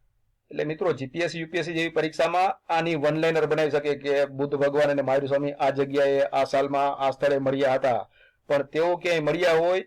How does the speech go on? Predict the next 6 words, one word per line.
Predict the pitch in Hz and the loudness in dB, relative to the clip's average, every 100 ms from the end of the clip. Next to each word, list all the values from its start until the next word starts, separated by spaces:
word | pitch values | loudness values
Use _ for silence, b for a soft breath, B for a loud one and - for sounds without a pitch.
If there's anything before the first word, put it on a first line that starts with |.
| - | 0
એવો | 165 165 | 0 0
કોઈ | - 185 190 | -2 0 2
રેફરન્સ | 151 139 170 170 - _ _ _ _ _ - | 2 2 0 0 -4 _ _ _ _ _ -4
આપણા | 135 160 | 0 2
આગળ | 147 143 170 220 _ _ _ _ _ _ _ _ _ _ _ _ - | 2 4 2 0 _ _ _ _ _ _ _ _ _ _ _ _ -6
નથી. | 139 139 131 - | -2 -2 -4 -10